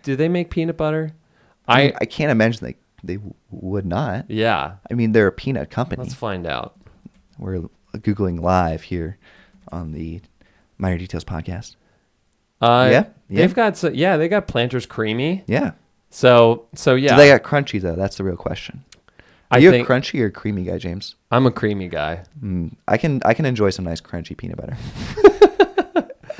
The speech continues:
Speaker 1: This sounds disgusting.
Speaker 2: All right.
Speaker 1: Um, but, uh, and then there's this embroidery of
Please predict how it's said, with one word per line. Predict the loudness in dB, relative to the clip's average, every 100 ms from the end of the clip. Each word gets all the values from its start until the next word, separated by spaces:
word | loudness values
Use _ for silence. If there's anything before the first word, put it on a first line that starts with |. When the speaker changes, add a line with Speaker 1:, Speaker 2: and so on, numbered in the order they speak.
| -20 -20 -20 _ _
Speaker 1:
This | 0 0
sounds | 0 -2 -2 -4 -10 -14
disgusting. | -12 -10 -4 -2 0 -2 -2
Speaker 2:
All | -4
right. | -4 -8 2 4 6 4
Speaker 1:
Um, | 2 -2
but, | 2 4 2 2
uh, | 4 2 0 0
and | 0 2
then | 2 0 0
there's | 0 0 -2
this | -6 -4 -2 -2
embroidery | -4 -4 0 2 2 0 0 0 -2
of | -2 -2 0 0 -2 -10